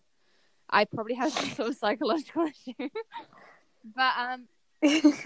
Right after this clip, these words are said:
Speaker 2: Toxic men, we
Speaker 1: <laughs>
Speaker 2: gotta love 'em.
Speaker 1: So I love watching The Originals because it's, like, really different from The Vampire Diaries. It's a lot darker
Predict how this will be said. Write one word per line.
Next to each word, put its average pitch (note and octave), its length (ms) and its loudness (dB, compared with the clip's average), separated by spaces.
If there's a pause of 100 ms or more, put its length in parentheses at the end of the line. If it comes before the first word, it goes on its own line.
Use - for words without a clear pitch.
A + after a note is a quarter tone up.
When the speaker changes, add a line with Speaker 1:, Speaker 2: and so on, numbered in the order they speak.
(520)
Speaker 2:
Toxic A3+ 440 6 (100)
men, A3 340 4
we A3+ 100 0
Speaker 1:
<laughs> - 20 -4
Speaker 2:
gotta B3+ 200 0
love C4+ 280 -2
'em. G3+ 200 -6
Speaker 1:
So A3+ 140 -4
I D4+ 200 0
love C#4+ 280 -4
watching D4+ 280 -16
The C4+ 80 -14
Originals G#3 520 -12
because G#3 440 -2 (500)
it's, A3+ 160 -6
like, A#3+ 220 -4
really A#3 300 -4
different G#3+ 280 -8
from G#3 120 -10
The G3+ 80 -10
Vampire F#3+ 400 4
Diaries. F3+ 240 0
It's G3 140 -16
a G3 40 -8
lot G#3+ 180 -6 (120)
darker G#3 680 2